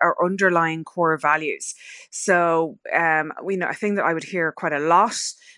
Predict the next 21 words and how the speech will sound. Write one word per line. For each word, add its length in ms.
would 140
be 100
somebody 320
saying 200
that 100
they 100
felt 260
disrespected. 840
Um, 420
now, 180
what 200
that 160
means 400
can 160
be 100
very 240
different 320
depending 280
on 80
the 60
person. 520